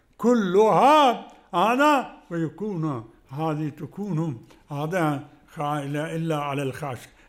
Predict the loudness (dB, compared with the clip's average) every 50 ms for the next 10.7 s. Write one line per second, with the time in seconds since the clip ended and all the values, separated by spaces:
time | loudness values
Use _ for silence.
0 | -6 -4 -2 -2 0 -2 0 0 0 0 0 0 0 0 0 2 2 2 2 2
1 | 2 2 2 2 2 2 2 2 2 2 2 0 -2 -8 -18 -18 -12 -4 0 2
2 | 4 4 4 2 0 0 0 0 2 2 0 -2 -4 -6 -6 -6 -6 -8 -10 -14
3 | -16 _ _ _ -8 -4 0 4 4 6 4 4 4 4 4 6 6 6 6 6
4 | 4 4 2 2 2 2 0 -2 -8 -18 -20 _ _ -4 0 2 2 4 4 2
5 | 2 2 2 2 2 2 0 0 2 2 2 0 2 2 0 0 -2 -4 -6 -6
6 | -6 -6 -6 -8 -8 -10 -12 -16 -20 _ -20 -20 _ -2 2 2 2 2 0 0
7 | 2 4 6 6 4 2 0 -4 -10 -16 -20 _ _ -4 -2 0 2 2 4 4
8 | 4 4 2 2 2 2 2 2 2 -2 -6 -10 -6 -2 0 0 0 0 -2 0
9 | 4 4 6 6 6 4 2 2 0 0 0 0 0 0 0 -4 -4 -2 0 2
10 | 2 2 2 2 0 -4 -6 -10 -12 -12 -14 -16 -18 -20